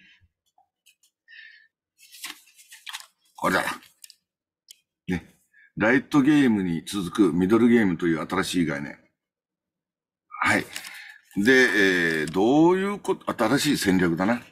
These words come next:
で、まあ、使う道具はこんなんだよ。で、結構重たいものも使うよとかね。えー、魚種も様々、フィールドも様々。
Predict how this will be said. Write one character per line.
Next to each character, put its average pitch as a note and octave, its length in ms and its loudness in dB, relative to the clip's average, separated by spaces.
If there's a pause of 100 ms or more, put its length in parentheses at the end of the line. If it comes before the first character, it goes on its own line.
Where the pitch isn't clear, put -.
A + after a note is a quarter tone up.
(1400)
で、 F#2 140 -2
ま A#2 200 0
あ、 F2 100 -6 (140)
使 - 260 -2
う G#2+ 80 0 (540)
道 G2 160 2
具 A2 80 -4
は G#2+ 120 -2
こ G2 160 -6
ん G2 80 0
な A#2 120 0
ん A#2 80 2
だ G2 80 0
よ。 F#2+ 220 -2 (420)
で、 F#2+ 100 -4
結 A2 160 -4
構 G2 120 -6
重 F#2 120 0
た G#2+ 100 -2
い G#2 40 0
も G#2+ 120 0
の G#2 80 0
も G2 120 -2
使 G2+ 200 -6
う G2 100 0
よ A2 140 2
と F#2+ 120 -8
か C#2 120 -10
ね。 A2+ 160 -2 (680)
え - 40 -10
ー、 D#2 960 -4
魚 C3 180 0
種 B2 260 0
も C3 320 0 (1000)
様 G2+ 280 -2
々、 F#2+ 480 -2 (280)
フ - 160 -6
ィ A#2 60 2
ー B2 60 4
ル A#2 60 -4
ド B2 80 0
も A#2+ 140 -2
様 A2+ 240 -2
々。 G2+ 420 -2